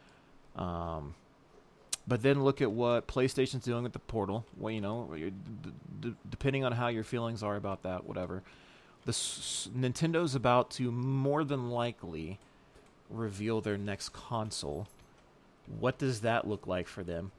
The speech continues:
Because the Switch, I feel like this generation, I mean, I feel like the Switch is a generation or two behind.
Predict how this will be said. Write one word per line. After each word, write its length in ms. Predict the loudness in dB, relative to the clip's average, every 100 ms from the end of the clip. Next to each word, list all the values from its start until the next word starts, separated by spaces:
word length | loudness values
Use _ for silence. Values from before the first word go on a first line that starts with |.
| -20 -20 -20 -20 -20 -6
Because 440 | -4 0 2 2 0
the 100 | -4
Switch, 440 | 6 8 8 8
I 160 | 6 8
feel 180 | 8
like 180 | 8 8
this 300 | 8 6 4 -4
generation, 800 | 0 2 4 4 4 2 -2 -2 0
I 60 |
mean, 160 | 2 2
I 200 | 4 6
feel 140 | 6
like 120 | 6 6
the 60 |
Switch 280 | 0 0 0
is 100 | -2
a 80 | -4
generation 520 | -4 -2 -2 -2 -4
or 40 |
two 160 | -4 -4
behind. 480 | -4 -4 -4 -6